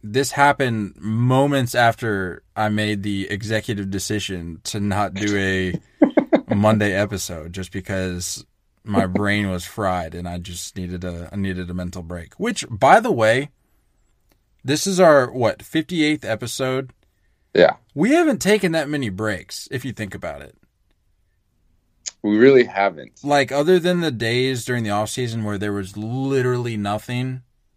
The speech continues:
Speaker 2: Yeah.
Speaker 1: We've been relatively consistent with our, uh, two a week episodes.
Speaker 2: Yeah. We're at least every week. I don't think we've missed a week.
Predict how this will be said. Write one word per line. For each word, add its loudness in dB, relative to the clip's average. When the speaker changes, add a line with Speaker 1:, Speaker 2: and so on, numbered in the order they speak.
Speaker 2:
Yeah. -10
Speaker 1:
We've 0
been -2
relatively 0
consistent -8
with -8
our, -2
uh, -6
two -8
a -4
week -6
episodes. -16
Speaker 2:
Yeah. 0
We're 6
at 4
least 2
every -2
week. -6
I 6
don't 4
think -4
we've -4
missed -6
a -4
week. -6